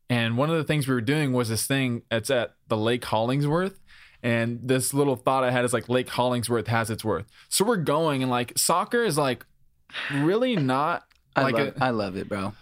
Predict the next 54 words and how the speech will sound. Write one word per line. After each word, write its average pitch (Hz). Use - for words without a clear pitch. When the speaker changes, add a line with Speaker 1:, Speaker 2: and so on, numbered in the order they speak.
Speaker 1:
like, 160
it's 160
not 185
like 180
an, 127
it 156
is 202
an 208
endurance 151
sport, 151
but 127
it's 127
a -
lot 202
of 160
sprints. -
People, 190
people 190
think 202
it's -
long 143
distance, 127
but 135
really 160
it's, 220
like, 143
twenty 147
yard 123
sprints 110
over 143
and 131
over 127
and 120
over 120
again. 143
It's 123
really, 220
like, -
a 110
power 127
sport. 127
But 156
Lake 170
Hollingsworth 160
is, 117
it's -
three 151
miles, 117
and 120
you 123
have 135
to 120
run 120
it 127